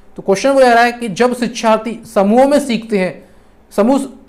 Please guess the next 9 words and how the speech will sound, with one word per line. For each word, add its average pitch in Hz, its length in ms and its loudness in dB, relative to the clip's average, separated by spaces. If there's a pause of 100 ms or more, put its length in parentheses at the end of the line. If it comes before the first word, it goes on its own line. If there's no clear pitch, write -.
(500)
किसी 285 560 -2
समस्या 277 380 0
का 247 120 0
चर्चा 247 360 0
करते 240 220 -2
हैं, 226 60 -6
किसी 233 120 -4
समस्या 226 380 0
पे 233 220 -2